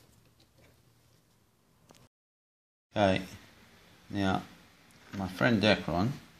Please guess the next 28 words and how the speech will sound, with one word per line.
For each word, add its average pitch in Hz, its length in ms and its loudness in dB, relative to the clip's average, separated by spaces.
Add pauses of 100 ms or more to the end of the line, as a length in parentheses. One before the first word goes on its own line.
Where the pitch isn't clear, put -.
(560)
just - 220 -10 (180)
did 90 200 -10
this. - 360 0 (720)
Just - 260 -6 (480)
point 110 220 -2 (160)
to - 100 -8
where 95 220 2
he 92 180 4 (160)
did 98 140 0
it - 160 -6
there. 98 240 -4 (1900)
Just - 200 -8
use 117 180 -4
your 95 80 -6
finger. 85 300 -2
You 85 240 -4
got 87 80 -2
a - 20 -12
prettier 92 340 -6
finger 87 280 -4
than 85 240 -4
my 87 180 -2 (160)
big - 100 -10 (240)
snotty 87 460 -10
finger. 90 300 -6 (120)
Where 123 140 -2
is 135 140 0
it? - 80 -6